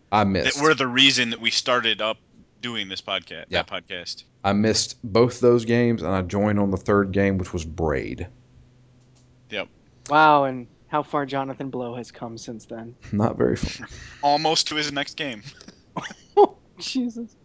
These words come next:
Speaker 3: Almost to making silly remarks on Twitter.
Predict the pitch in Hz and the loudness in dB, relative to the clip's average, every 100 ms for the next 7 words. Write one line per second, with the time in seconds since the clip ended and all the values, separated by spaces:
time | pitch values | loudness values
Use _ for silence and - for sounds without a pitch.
0 | _ - - - 175 180 180 - - 156 | _ -20 -6 0 4 4 2 0 -2 0
1 | 143 139 139 - _ 143 143 151 143 139 | 2 0 -4 -10 _ -4 -2 -2 -4 -6
2 | - _ _ _ _ _ _ _ _ - | -12 _ _ _ _ _ _ _ _ -10
3 | 135 131 135 123 101 107 - 117 117 104 | -6 -4 -4 -4 -6 -6 -10 -10 -10 -12
4 | 98 | -12